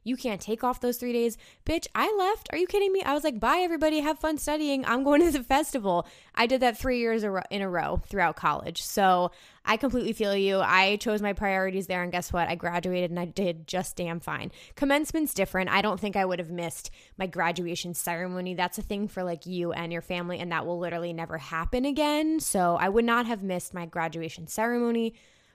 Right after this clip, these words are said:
but just missing three days of studying for finals, yeah, I did that. <laughs> So anyway, as I was saying, I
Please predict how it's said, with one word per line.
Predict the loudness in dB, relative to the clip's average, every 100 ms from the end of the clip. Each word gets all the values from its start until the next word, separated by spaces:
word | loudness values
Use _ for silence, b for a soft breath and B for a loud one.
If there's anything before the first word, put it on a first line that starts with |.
| b
but | 4 6 4 0 -8
just | -4
missing | -2 -2 -4
three | -2
days | 0 0
of | -2
studying | -2 -2 -2
for | -6
finals, | -8 -6 -4 -6
yeah, | -4 -4
I | -2
did | -6
that. | -8 -10 -8
<laughs> | B -8 _ _ _
So | -2
anyway, | 0 2 0
as | 2 2
I | 2
was | -2
saying, | -2 -8 -8 -4
I | 0 2 2 0 -4